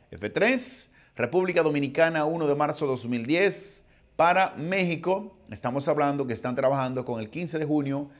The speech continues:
del dos mil uno. Y F cuatro, uno de marzo dos mil ocho, República Dominicana, para México, quince de abril del año dos mil uno.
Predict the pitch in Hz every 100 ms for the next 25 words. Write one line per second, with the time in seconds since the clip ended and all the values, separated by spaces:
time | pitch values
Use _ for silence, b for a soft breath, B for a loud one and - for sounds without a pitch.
0 | B - 95 92 - 104 104 214 247 113
1 | - B B B B 117 139 185 180 185
2 | 180 175 175 175 160 160 160 156 139 123
3 | 156 160 151 151 151 143 113 - 165 165
4 | 156 120 135 190 160 165 160 151 190 202
5 | 190 160 156 156 165 165 B _ - 220
6 | 202 170 185 151 165 143 143 151 151 151
7 | 147 - 104 117 - - 120 131 127 -
8 | 202 208 107 76